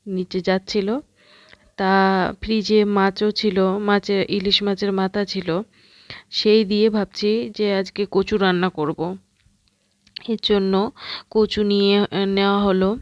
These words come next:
তারপরে আমি কচুগুলো ভালো করে ছুলে নিচ্ছি, ছুলে নিয়ে তারপর রান্না করব। এখন বর্ষার দিনে কচু খেতে কিন্তু ভয় লাগে, যেমন কচু খে-, বর্ষার দিনে কচু খেলে কিন্তু একটু গলা চুলকায়, তাই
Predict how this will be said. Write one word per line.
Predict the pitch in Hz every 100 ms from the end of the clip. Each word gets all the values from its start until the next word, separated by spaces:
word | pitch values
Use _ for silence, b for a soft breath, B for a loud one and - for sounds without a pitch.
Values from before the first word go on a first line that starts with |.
| - B B B -
তারপরে | 190 180 190 190 185 185
আমি | 185 185 185 185
কচুগুলো | 190 185 185 185
ভালো | 196 180 185
করে | 185
ছুলে | 190 190 185
নিচ্ছি, | 185 185 - 254 - _ B B B
ছুলে | - 202 185
নিয়ে | 180 175 214 294 _ b -
তারপর | 190 185 202
রান্না | 170 165 175
করব। | - 180 175 - - -
এখন | 185 - 220 202
বর্ষার | 185 190 - 220
দিনে | 190 190 214
কচু | - 196 190
খেতে | 190 190 185
কিন্তু | 190 185 214
ভয় | 196 190 175
লাগে, | 165 165 165 - B B B B 196
যেমন | 202 202 202 202 185
কচু | - 202 190 214 202
খে-, | 208 170
বর্ষার | 185 185 - 202
দিনে | 190 202
কচু | 196 190 202
খেলে | 208 196
কিন্তু | 196 190 214 226
একটু | -
গলা | 190 196 185 185
চুলকায়, | 185 180 170 185 - B B B B -
তাই | 190 202 196 196